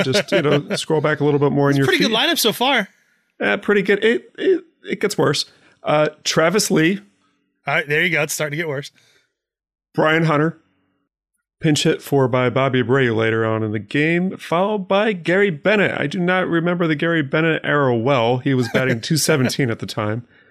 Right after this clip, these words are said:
Speaker 1: And then after that, Marlon Anderson on the bump, Randy Wolf.
Speaker 2: So the Wolfpack, do you think they stuck it out for the whole time?
Speaker 1: Probably, but I, I can't say they had their, their masks on. I believe they usually took them off after he was done.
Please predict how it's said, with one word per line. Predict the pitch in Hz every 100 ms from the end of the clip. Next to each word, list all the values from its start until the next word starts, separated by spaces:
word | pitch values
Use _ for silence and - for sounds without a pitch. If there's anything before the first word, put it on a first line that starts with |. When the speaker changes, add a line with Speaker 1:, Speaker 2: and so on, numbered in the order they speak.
| _ _ _ _ _ _ _ _ _ _
Speaker 1:
And | - 139
then | 151
after | 160 165
that, | 170 170 - -
Marlon | 131 131 135
Anderson | 151 151 139 151 147
on | 131
the | 117
bump, | 127 180 - - _ -
Randy | 131 123
Wolf. | 123 131 143 - - _ _ _ _ _ -
Speaker 2:
So | -
the | 165
Wolfpack, | 151 226 - 175 139 - - _ _ _
do | -
you | 175
think | 233 190
they | 147 180
stuck | - 196 185
it | 185
out | 175
for | -
the | 180
whole | 165 180
time? | 190 185 - _ _ _ _ _ _ _ _
Speaker 1:
Probably, | - - 214 226 254 226 226
but | 190 196
I, | 151 - 160
I |
can't | 147 190 185
say | 185
they | 156 156 127
had | 139 139
their, | 139 131
their | 127
masks | 123 131 - -
on. | 120 117
I |
believe | 117 143 143
they | 135
usually | 123 135
took | 120 - 123
them | 127
off | 117 117 110
after | 120 - 113
he | 117
was | 110 95
done. | 113 107 107